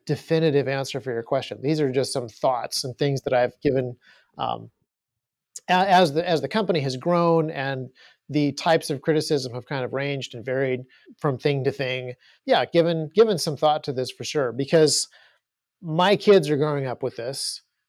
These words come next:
Um, they're gonna watch me s-, they're, they're gonna watch me have a good day because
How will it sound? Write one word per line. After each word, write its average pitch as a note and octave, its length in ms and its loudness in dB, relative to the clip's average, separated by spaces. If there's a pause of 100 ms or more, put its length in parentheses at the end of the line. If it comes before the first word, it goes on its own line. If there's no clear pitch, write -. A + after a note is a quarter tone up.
(160)
Um, B2+ 340 -2
they're D#3 180 8
gonna D#3 220 0
watch C#3+ 480 2 (120)
me C#3+ 600 -4 (840)
s-, - 400 -8
they're, F3 240 -4
they're A3+ 140 8
gonna A3+ 200 4
watch E3+ 400 6
me D#3+ 360 2
have D#3+ 420 0 (280)
a C3+ 360 -2 (560)
good E3+ 260 6
day D#3+ 300 6
because C#3+ 640 -2